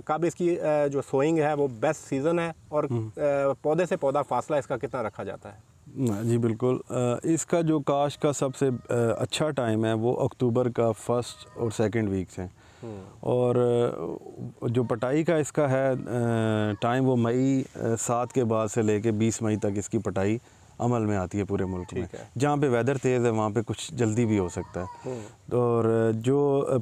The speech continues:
Speaker 2: पौधे से पौधे का फासला है वो आठ, छः से आठ इंच मिनिमम होना चाहिए,
Speaker 1: ठीक है।
Speaker 2: क्योंकि इसके पौधे का फैलाव ज़्यादा होता है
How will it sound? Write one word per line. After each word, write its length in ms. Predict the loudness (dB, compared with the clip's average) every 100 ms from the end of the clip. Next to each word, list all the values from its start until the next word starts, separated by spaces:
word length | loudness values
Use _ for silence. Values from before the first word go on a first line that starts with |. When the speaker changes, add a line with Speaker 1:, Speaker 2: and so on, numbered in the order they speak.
| 0
Speaker 2:
पौधे 260 | 0 0
से 120 | 0
पौधे 320 | 2 2 2 2
का 120 | 2
फासला 480 | 0 -2 -2 0 2
है 80 |
वो 160 | 2 2
आठ, 420 | 2 2 2 -2 -10
छः 240 | 0 2 2
से 180 | 2 2
आठ 320 | 4 2 2
इंच 280 | -2 -4 -16 _ _ -4
मिनिमम 380 | 0 2 2 2
होना 220 | 0 -2
चाहिए, 280 | 0 0 0
Speaker 1:
ठीक 140 | -4
है। 80 | -10 -4
Speaker 2:
क्योंकि 180 | 0 0
इसके 200 | 0 0
पौधे 300 | 2 2 2
का 100 | 0
फैलाव 360 | 0 0 2
ज़्यादा 240 | 2 2 2
होता 240 | 0 -2
है 100 | -4